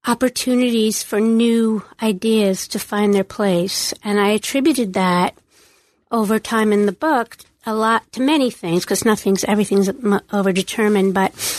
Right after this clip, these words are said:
in part to a kind of reification of Freud and to the European psychoanalysis as they saw it, um,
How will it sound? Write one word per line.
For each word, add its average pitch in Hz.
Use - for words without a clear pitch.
in 254
part 294
to 254
a 233
kind 247
of 208
reification 226
of 202
Freud 208
and 214
to -
the 208
European 208
psychoanalysis 202
as 226
they 214
saw 202
it, -
um, 202